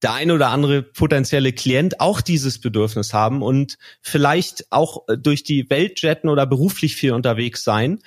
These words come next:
und genau das suchen. Er würde sich vielleicht gern einen Trainer nehmen, aber weil er eben selten an einem Ort ist, geht's für ihn nicht anders. Und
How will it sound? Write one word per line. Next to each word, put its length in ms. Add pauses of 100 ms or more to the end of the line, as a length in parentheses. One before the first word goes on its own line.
(260)
und 240
genau 340
das 320
suchen. 400 (220)
Er 120
würde 220
sich 220
vielleicht 340
gern 220
einen 100
Trainer 380
nehmen, 420 (380)
aber 580
weil 160
er 160
eben 320
selten 380
an 140
einem 260
Ort 260
ist, 500 (1160)
geht's 300
für 120
ihn 140
nicht 220
anders. 560 (100)
Und 380